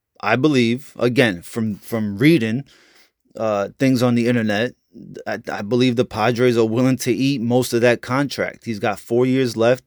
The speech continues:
at fifty-nine million. There's no fucking way that any team is gonna take on that contract. There's just no way. So the Padres, regardless if the Padres trade Hosmer to the Mets or to the Pirates or to the Cubs or to whoever,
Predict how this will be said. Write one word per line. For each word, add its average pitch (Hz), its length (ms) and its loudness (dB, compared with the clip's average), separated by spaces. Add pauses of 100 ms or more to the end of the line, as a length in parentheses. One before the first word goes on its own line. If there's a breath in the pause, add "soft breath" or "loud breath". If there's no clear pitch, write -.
at - 220 -8
fifty-nine 120 560 0
million. 120 400 0 (540 soft breath)
There's 107 240 -4
no 123 140 0
fucking 127 520 -2
way 117 260 4
that 101 200 -4
any 120 180 -2
team 117 300 -2
is 104 100 -6
gonna 107 220 -6
take 120 320 -4
on 117 160 0
that 104 180 -2
contract. 123 600 -6
There's 110 220 -4
just 107 200 -6
no 117 140 4
way. 110 320 2
So - 160 -6
the 101 100 -6
Padres, 117 580 -2 (840 soft breath)
regardless 139 720 2
if 127 320 -4
the 123 100 0
Padres 123 840 -2
trade 127 440 -2
Hosmer 120 600 0
to - 200 -6
the 98 120 -4
Mets 113 420 -2
or 107 160 0
to 104 200 -4
the 92 180 -4
Pirates 151 540 2
or 101 180 -2
to - 200 -8
the 92 140 -8
Cubs 135 440 -2
or 107 140 0
to 95 220 -6
whoever, 101 720 2